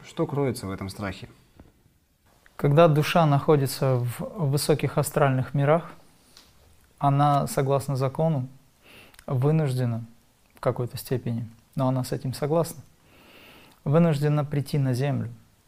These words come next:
Speaker 2: И не всякая душа хочет прийти на Землю. Не всякая душа хочет быть лишена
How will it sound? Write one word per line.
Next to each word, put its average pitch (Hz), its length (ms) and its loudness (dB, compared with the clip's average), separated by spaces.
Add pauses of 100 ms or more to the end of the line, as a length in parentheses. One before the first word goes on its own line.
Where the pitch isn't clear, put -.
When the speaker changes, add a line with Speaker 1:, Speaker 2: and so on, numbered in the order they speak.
(440)
Speaker 2:
И 139 280 2
не 156 180 2
всякая 143 420 2
душа 127 360 -2
хочет 139 340 -8
прийти 123 280 -8
на 120 140 -4
Землю. 113 340 -6 (880)
Не 147 120 2
всякая 165 340 4
душа 147 280 2
хочет 139 340 -2
быть 131 240 -2
лишена 151 680 -2